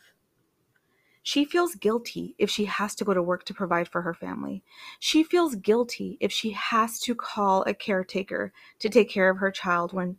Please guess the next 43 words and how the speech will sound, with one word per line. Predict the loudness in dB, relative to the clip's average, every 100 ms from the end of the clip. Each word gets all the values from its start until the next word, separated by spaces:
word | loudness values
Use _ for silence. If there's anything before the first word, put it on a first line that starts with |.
| _
the | -6
child | -2 -4 -4
is | -10
sick | -10 -8 -10 -20 _ _ _ _ _
because | -6 -2 -2
she | 0
doesn't | 0 0
have | 2 2
any | 2 0
time | -2 -2
off. | -2 -4 -10 _ _ _ _ _ _ _ _ _ _ _ -4 6
It's | 6 6
such | -6 0 2 0 -2
a | -2
hard | -2 -2 0 0 0
position | -2 0 -2 0 -2 -4
to | -4
be | -2 -2
in | -4 -6 -10 -14 _ _ _ _
because | 0 4 4
society | 2 0 0 2 0
tells | -2 -6 -4 -4
us | -4
that | -2 0
we | 0
are | 0
supposed | -2 -4 -4 -4 -6
to |
stay | -10 -2 -2
home | 0 -4 -4 -2
and | -2
take | 0 -4
care | -2 -2 -2
of |
our | -2
children. | -4 -2 0 -2 -6 -8 -12 -20 -20 _
Some | -2 4 4 4
people | 2 0 2 4
don't | 4 0 0
have | -4 -2
benefits | 0 0 2 -2 -2
at | -6 -4 -2
work. | -2 -4 -14